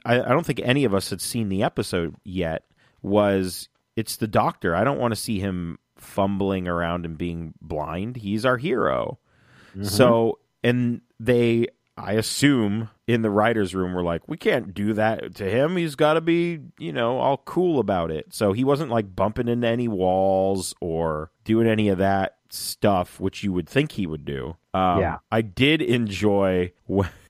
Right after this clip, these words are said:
Speaker 1: when they're in the library and <laughs> the, the light comes out of the side and he's just standing there not reacting
Speaker 2: Oh.
Speaker 1: to it.
Speaker 2: Exactly.
Speaker 1: And Nardal's like, "Oh, it appears that a, a big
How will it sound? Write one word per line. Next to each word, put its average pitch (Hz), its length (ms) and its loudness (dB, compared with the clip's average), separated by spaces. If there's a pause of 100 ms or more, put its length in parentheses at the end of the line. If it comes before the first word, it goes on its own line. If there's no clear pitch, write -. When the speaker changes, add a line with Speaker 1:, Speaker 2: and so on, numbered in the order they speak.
(360)
Speaker 1:
when 135 200 4
they're 127 120 4
in 127 240 0
the 113 100 4
library 95 880 0 (160)
and 95 520 2 (180)
<laughs> - 160 -20
the, 107 380 2
the 104 240 0
light 95 500 0
comes 110 320 0
out 107 160 2
of 107 80 0
the 113 80 0
side 113 380 2
and 98 100 -6
he's 123 200 -4
just - 280 -6
standing 107 440 0
there 110 160 2
not 101 320 -2
reacting 107 680 2
Speaker 2:
Oh. 107 100 -10
Speaker 1:
to 131 180 2
it. 139 220 0 (100)
Speaker 2:
Exactly. 113 540 -2
Speaker 1:
And 107 220 2
Nardal's 110 440 2
like, 98 300 0
"Oh, 175 560 4
it 120 100 4
appears 160 600 0
that 156 160 4
a, 143 180 2 (320)
a 131 120 -2 (280)
big 175 520 2